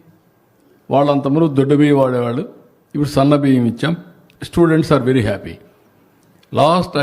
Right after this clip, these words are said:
ఐదేళ్లలో ఏం జరిగింది? బియ్యం ఇచ్చారు, వీళ్ళు కొన్ని వాహనాలు పెట్టారు, ఎండియూలు పెట్టారు, నేరుగా తీసుకుపోయి ఇచ్చినట్టే ఇచ్చి, మళ్ళా దాన్ని రీసైక్లింగ్ తీసుకుపోయి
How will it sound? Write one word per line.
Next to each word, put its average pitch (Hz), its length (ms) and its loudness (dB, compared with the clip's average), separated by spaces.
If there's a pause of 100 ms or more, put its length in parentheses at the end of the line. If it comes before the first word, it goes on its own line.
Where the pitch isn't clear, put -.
ఐదేళ్లలో 165 480 2 (100)
ఏం 156 160 2
జరిగింది? 151 420 2 (1300)
బియ్యం 170 360 2
ఇచ్చారు, 120 380 -2 (2000)
వీళ్ళు 170 400 2
కొన్ని 160 300 2 (680)
వాహనాలు 143 460 2
పెట్టారు, 120 360 0
ఎండియూలు 135 400 4
పెట్టారు, 110 400 -8 (1000)
నేరుగా 180 460 2 (120)
తీసుకుపోయి 160 600 0
ఇచ్చినట్టే 156 480 0 (140)
ఇచ్చి, 113 260 -6 (720)
మళ్ళా 151 340 2 (120)
దాన్ని 170 240 -2
రీసైక్లింగ్ 151 560 2
తీసుకుపోయి 143 460 0